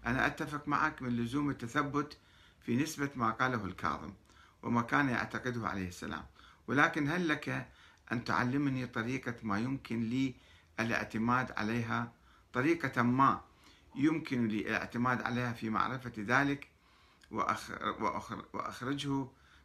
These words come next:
من بقية ما نسب إليه؟" آه، يعني أنا قلت الآن هو العرض على القرآن الكريم، فأي فكرة تخالف القرآن الكريم هي فكرة مرفوضة. و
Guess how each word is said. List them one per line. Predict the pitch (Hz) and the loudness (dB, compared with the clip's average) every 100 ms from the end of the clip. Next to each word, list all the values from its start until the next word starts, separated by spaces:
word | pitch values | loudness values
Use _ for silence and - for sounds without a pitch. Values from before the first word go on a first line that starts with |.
| - | -2
من | 120 | 2
بقية | 120 113 143 143 131 - | 2 4 4 4 4 0
ما | 113 | 0
نسب | 110 120 117 107 | 0 -2 -2 -4
إليه؟" | - 92 69 - _ - _ - _ _ _ - - - _ - | 0 -2 -2 -10 _ -20 _ -20 _ _ _ -20 -20 -20 _ -4
آه، | 110 123 | 0 2
يعني | 135 147 175 | 4 4 2
أنا | 160 - 151 170 | -2 0 0 0
قلت | 180 196 - - | -2 -4 -6 -6
الآن | 104 110 127 - - | -2 0 -2 -6 -10
هو | 117 139 135 - | -4 -2 -2 -2
العرض | 113 147 139 | 0 0 -2
على | - 120 | -6 -6
القرآن | 117 - 139 127 | -4 -2 -2 -4
الكريم، | - 107 123 98 92 - - - - - | -4 -2 0 0 -4 -20 -20 -20 -12 -2
فأي | - 185 | 4 4
فكرة | 185 175 147 | 2 -2 -2
تخالف | 135 123 - 151 120 110 | -4 -6 0 0 0 -6
القرآن | - 101 90 98 | -8 -4 -2 -2
الكريم | 98 95 98 98 - - - - | -4 -4 -4 -6 -16 -20 -12 0
هي | 123 | 0
فكرة | 123 127 123 | 0 -4 -2
مرفوضة. | 104 92 - 82 76 71 - - - - - - | -2 -4 -6 -8 -8 -10 -14 -20 -20 -20 -20 -10
و | 120 | 2